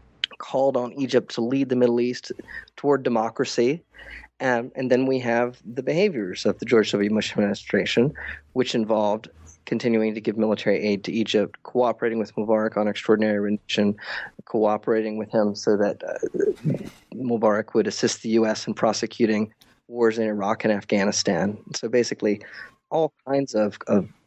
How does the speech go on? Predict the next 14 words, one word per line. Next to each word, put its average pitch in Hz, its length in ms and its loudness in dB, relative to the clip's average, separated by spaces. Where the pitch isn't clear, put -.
intelligence 120 720 -2
and 98 120 -2
security 110 380 0
cooperation 98 840 0
at 120 100 0
a 113 80 4
time 117 380 0
where 107 180 -2
publicly 127 640 0
Bush 113 320 -2
was - 120 -8
calling 107 360 2
on 104 160 0
Mubarak 92 560 0